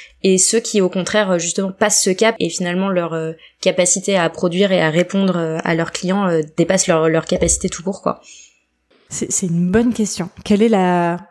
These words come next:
Speaker 2: la limite, en fait ? À quel moment on, on passe, euh, cette, euh, cette limite-là ?
Speaker 1: Perso, j'accompagne des entrepreneurs dans la création, justement, de leur système d'organisation,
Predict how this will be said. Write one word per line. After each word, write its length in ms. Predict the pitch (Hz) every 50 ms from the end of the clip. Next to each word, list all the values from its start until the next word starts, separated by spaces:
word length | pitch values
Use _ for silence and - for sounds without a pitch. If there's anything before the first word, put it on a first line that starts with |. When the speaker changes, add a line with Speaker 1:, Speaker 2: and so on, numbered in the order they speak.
| - 202 - - - _ _ 208
Speaker 2:
la 120 | 202 196
limite, 380 | 190 220 233 233 233 226 220 202
en 60 | 175
fait ? 200 | - 190 180 -
À 60 | 190
quel 240 | 185 - 247 226 226
moment 540 | 226 220 220 220 226 233 226 214 202 190 202
on, 100 | - 208
on 60 | 190
passe, 340 | - 214 214 214 - - 208
euh, 120 | 196 190
cette, 260 | 180 - 196 190 - -
euh, 240 | 190 180 180 180
cette 240 | 180 - 196 185 -
limite-là ? 460 | - 185 190 196 180 - 196 185 185 - _ _ _ _ _ _ _ _ _ _ -
Speaker 1:
Perso, 240 | 180 175 - 226
j'accompagne 420 | 214 202 175 170 185 175 180 180 175
des 120 | 170 165 170
entrepreneurs 500 | 170 - 190 170 - 185 180 190 196 190
dans 140 | 180 165
la 180 | 160 156 156 151
création, 540 | 151 - _ - - 190 175 175 175 196 185
justement, 340 | 170 165 - 185 190 190 190
de 40 | 170
leur 100 | 160 147
système 300 | - - - 190 175 170
d'organisation, 720 | 170 165 170 165 170 165 170 160 160 160 160 - 208 214